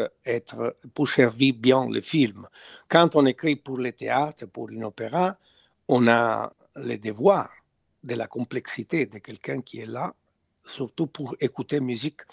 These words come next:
qui va au cinéma, va voir les acteurs, va voir l'histoire, va pas écouter de musique. Qui vient au théâtre avec l'orchestre symphonique, vient pour écouter des musiques. Et alors,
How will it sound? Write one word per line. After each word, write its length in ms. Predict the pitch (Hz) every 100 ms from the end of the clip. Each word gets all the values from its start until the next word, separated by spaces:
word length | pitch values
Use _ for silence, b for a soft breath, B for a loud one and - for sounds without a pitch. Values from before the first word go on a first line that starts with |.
| B B B
qui 160 | 151
va 380 | 110 107 139 135 -
au 120 | -
cinéma, 420 | - 110 117 156 b b b
va 160 | 131 117
voir 240 | 104 117 107
les 180 | 101
acteurs, 500 | - - 160 127 - _
va 140 | 123 113
voir 220 | 107 110
l'histoire, 520 | 107 - - 143 113 - _ _ _ _ _ - -
va 100 | 120
pas 200 | - 127
écouter 340 | - 123 -
de 120 | 107 101
musique. 320 | 104 - - - - b b b b b
Qui 500 | - 135 123 120 117
vient 300 | 104 127 127 -
au 120 | 113
théâtre 500 | - 117 120 127 123
avec 240 | 113 -
l'orchestre 460 | 123 127 - 175 -
symphonique, 540 | - 139 120 147 175 180
vient 260 | 120 131
pour 200 | 127 117
écouter 280 | 104 113 120
des 100 | 113
musiques. 360 | 120 135 - -
Et 80 | 127
alors, 340 | 120 135 139